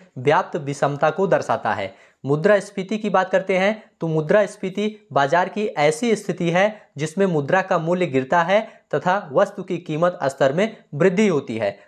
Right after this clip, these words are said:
तो यहाँ पर आपका आय वितरण सी ऑप्शन बिल्कुल सही है। अगला प्रश्न देखेंगे।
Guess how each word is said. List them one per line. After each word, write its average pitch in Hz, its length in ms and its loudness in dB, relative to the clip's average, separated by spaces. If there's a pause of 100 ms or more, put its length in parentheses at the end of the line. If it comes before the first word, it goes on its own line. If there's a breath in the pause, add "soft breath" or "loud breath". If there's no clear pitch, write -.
तो 160 80 -2
यहाँ 175 200 4
पर 208 100 2
आपका 196 260 2 (160)
आय 170 180 2
वितरण 185 300 -2
सी 180 240 -4
ऑप्शन 175 300 0
बिल्कुल 151 240 -2
सही 175 200 2
है। 190 240 0 (260 loud breath)
अगला 170 260 2
प्रश्न 202 280 -6
देखेंगे। 185 500 0